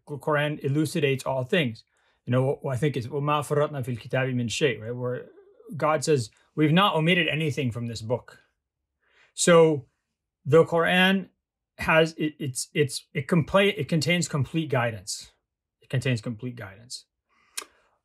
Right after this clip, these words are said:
Um, so that's one certainty, like one fixed point. And so you'll, um, by, by the way, it's interesting. You'll see, uh,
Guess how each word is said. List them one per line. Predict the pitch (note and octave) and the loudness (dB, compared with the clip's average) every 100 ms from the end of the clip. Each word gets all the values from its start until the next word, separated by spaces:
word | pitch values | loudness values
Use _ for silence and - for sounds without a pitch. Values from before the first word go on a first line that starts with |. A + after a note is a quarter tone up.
| - | 2
Um, | D3+ D3+ D3 C#3 C3+ | 6 6 4 -2 -4
so | - | 0
that's | D#3+ F3+ D#3 | 2 2 0
one | D#3 E3 | 2 4
certainty, | - E3+ C3+ A2 G#2 F2+ _ - | 2 0 -2 -6 -8 -18 _ -8
like | B2 | -6
one | C#3 D#3+ D3+ | 0 2 2
fixed | - D3+ - - | -2 -4 -4 -8
point. | - B2 A2+ - - _ _ _ _ _ _ _ _ _ _ _ _ _ _ | -4 -4 -6 -16 -18 _ _ _ _ _ _ _ _ _ _ _ _ _ _
And | - D#3+ | 2 6
so | G3 | 6
you'll, | F#3 F#3 - | 6 4 4
um, | F3+ | 2
by, | D#3 F#3 E3+ | 4 2 2
by | E3+ | 2
the | F3 | 4
way, | G3 F#3 | 4 4
it's | B2+ | 4
interesting. | G3 E3 C3+ | -2 -2 -2
You'll | B2 B2 | -2 -2
see, | - F3+ D#3 C3 B2 _ _ _ - | -2 2 2 0 -6 _ _ _ -2
uh, | C#3+ C3+ B2+ B2 | 2 4 2 0